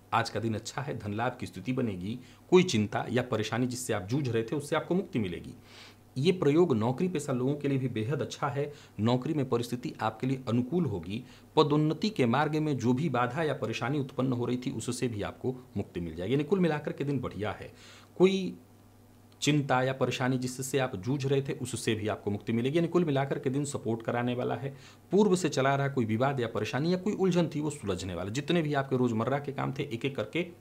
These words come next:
बनते दिखाई पड़ रहे हैं। जो भी रुकावटें परेशानी आ रही थी वो खत्म होती दिखाई पड़ रही हैं। यानी कुल मिलाकर के आज का प्रयोग भी आपके लिए अच्छा है और दिन भी आपके लिए अच्छा हो जाएगा।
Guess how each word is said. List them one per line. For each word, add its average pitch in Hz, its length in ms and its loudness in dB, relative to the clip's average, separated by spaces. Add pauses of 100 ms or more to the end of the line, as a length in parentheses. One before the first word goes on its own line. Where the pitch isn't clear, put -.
(420)
बनते 127 340 6
दिखाई 131 280 -2
पड़ 131 160 0
रहे 156 80 0
हैं। 139 80 -4
जो 110 100 2
भी 123 100 2
रुकावटें 107 560 -2
परेशानी 110 400 -2
आ 123 40 0
रही 127 180 -4
थी 139 40 0
वो 135 100 0
खत्म - 300 -8
होती 92 220 -8
दिखाई 90 260 -12
पड़ - 180 -16
रही - 200 -18
हैं। - 160 -20 (580)
यानी 160 120 6
कुल 180 160 8
मिलाकर 160 320 4
के 139 120 -2
आज 139 120 2
का 131 120 -2
प्रयोग 131 320 0
भी 131 100 0
आपके 135 200 0
लिए 135 80 2
अच्छा 139 200 -2
है 147 100 0
और 113 100 0
दिन 110 180 2
भी 120 120 -2
आपके 104 220 -2
लिए 113 80 -2
अच्छा - 320 -6
हो 104 180 -4
जाएगा। - 360 -10